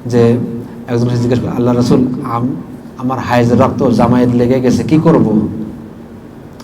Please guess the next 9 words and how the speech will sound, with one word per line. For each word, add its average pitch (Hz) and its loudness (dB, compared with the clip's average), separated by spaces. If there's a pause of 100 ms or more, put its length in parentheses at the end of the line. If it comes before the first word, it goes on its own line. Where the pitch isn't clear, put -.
(480)
রাসূল 123 -4
বলতেছেন, 135 2 (500)
"জামাটা, 123 2 (520)
ওই 123 2
জায়গাটা 110 2 (480)
ভালো 185 2 (120)
করে 147 4 (120)
ধুয়ে 135 4
ফেলো।" 113 0